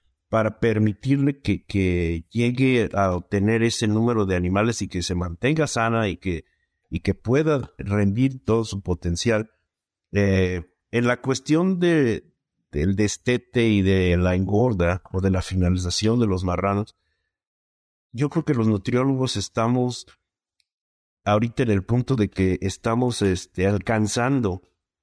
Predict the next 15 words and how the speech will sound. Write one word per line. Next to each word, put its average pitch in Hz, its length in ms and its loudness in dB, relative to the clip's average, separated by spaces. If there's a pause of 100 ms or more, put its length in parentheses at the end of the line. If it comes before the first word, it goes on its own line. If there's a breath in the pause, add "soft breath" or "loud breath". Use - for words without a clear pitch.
(200)
tratando 120 460 0
de 110 80 4
alcanzar 101 680 -2 (400)
el 101 260 2
desarrollo 113 760 0
de 113 100 2
los 92 180 0
cerdos 117 580 -4 (1080)
como 104 400 2
la 104 120 2
empresa 117 460 -2
genética 107 720 -2
lo, 90 320 0
lo 90 360 -4
presenta. 120 760 -2